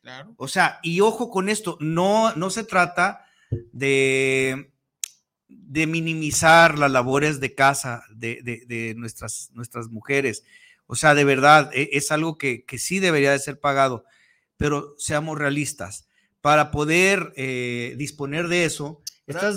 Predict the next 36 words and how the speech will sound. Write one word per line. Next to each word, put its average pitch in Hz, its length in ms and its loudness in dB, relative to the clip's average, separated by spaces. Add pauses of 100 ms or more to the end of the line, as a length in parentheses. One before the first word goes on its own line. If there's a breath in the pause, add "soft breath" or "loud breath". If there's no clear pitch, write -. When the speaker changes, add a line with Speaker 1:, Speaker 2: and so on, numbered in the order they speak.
(120)
Speaker 2:
estás 180 220 -4
Speaker 1:
pero 214 60 -2
mira, 214 120 -2
Speaker 2:
disponiendo 190 400 -2
de, 202 120 0
del, 139 260 -6
del 135 160 -6
sueldo 269 400 -4
de, 147 320 -6
del 131 180 -6
Speaker 1:
supongamos, 147 440 0
Speaker 2:
proveedor. 262 240 2
Speaker 1:
estimados, 175 480 -10 (220)
este, 139 460 -14
capitán, 143 360 -16 (320)
aquí 165 180 -14
el 294 60 -10
detalle 240 400 -10
está: - 400 -12 (540)
en 160 100 -10
que, 185 120 -12
coño, 262 280 -6
de, 143 480 -10
ya 160 140 -4
reciben, 226 500 -6
o - 20 -10
sea, 160 140 -10
no 151 180 -8
les 240 160 -4
falta, 196 560 -6 (420)
de, 139 280 -20
como 135 180 -14
dices 143 240 -12
tú, 196 220 -12
el 143 140 -14
chivo, 190 500 -10